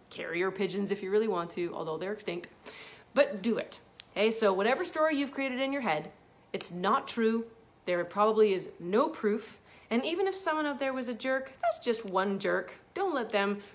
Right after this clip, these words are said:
rain on your true parade. If you grow your business through referral, it is imperative that you ask for it. And you don't have to ask for it in a smarmy way. I do pro bono stuff for people all the time. And they always say to me, "Rebecca, how can I repay you?"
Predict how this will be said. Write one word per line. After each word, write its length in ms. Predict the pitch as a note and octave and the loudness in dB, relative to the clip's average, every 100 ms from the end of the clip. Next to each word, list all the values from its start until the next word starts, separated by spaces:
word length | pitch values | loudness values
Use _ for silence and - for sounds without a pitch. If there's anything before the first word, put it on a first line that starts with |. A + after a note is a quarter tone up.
| - | -6
rain 260 | F3 G3+ G3+ | 0 2 2
on 160 | F#3 | 0
your 140 | F#3 F#3 | 0 -2
true 360 | - F3+ F#3 | -6 -4 -4
parade. 480 | F#3+ F3+ F3 F3 F3+ - - - - _ - - | -2 -4 -2 -2 -4 -12 -20 -20 -20 _ -18 -10
If 100 | D#3 | -6
you 60 | |
grow 200 | E3 F#3+ | 2 4
your 160 | C4 D4+ | 4 2
business 320 | C4+ B3 A#3+ | -2 -2 -4
through 160 | A#3+ A#3+ | -2 -4
referral, 400 | - E3 D#3 D3+ - - - _ | -2 -4 -4 -6 -14 -20 -20 _
it 100 | G#3+ | 2
is 160 | G3 G3 | 2 -2
imperative 800 | F3+ E3+ - - D4+ G#3+ E3 D3+ | -8 -8 -12 -4 -2 0 -4 -4
that 200 | F3 - | -6 -6
you 80 | - | -6
ask 280 | D#3+ D#3+ - | -6 -6 -10
for 180 | - - | -8 -8
it. 120 | - - - - | -10 -20 -20 -8
And 140 | G3+ G#3 | -2 0
you 80 | |
don't 240 | F#3 G3+ B3+ | 4 4 6
have 160 | C#4 C#4+ | 2 0
to 80 | |
ask 220 | C#4 C4 C4 | 0 -2 -2
for 120 | B3 | -2
it 40 | |
in 60 | B3+ | -2
a 40 | |
smarmy 420 | A#3+ G#3+ G#3 A3+ | -4 0 0 2
way. 180 | G#3+ F3 | 0 2
I 160 | F#3+ A#3+ | 2 2
do 140 | D4+ | 0
pro 180 | B3+ C4 | -2 0
bono 260 | G#3+ A3+ C4+ | 2 2 0
stuff 220 | C#4 C4+ | -4 -4
for 100 | B3+ | -6
people 400 | C4+ C4 C#4+ - | -8 -4 -6 0
all 200 | G3+ G#3 | 0 2
the 80 | G#3 | 0
time. 320 | G3+ E3 D#3+ - - - - - | -4 -6 -8 -18 -20 -20 -20 0
And 140 | G#3 | 6
they 140 | A3 A3+ - | 6 4 4
always 340 | C#4 C#4+ D4 | 6 6 4
say 180 | C#4 C4 | 0 0
to 80 | G#3+ | 0
me, 260 | E3+ D3 - - _ - | -2 -6 -10 -20 _ -6
"Rebecca, 320 | G3+ A#3+ A#3+ | 2 2 2
how 220 | G#3 B3 | -2 -4
can 140 | B3 | -2
I 80 | A#3 | -4
repay 340 | G#3 F#3+ E3+ D3+ | -4 -6 -10 -10
you?" 260 | D3+ - | -10 -12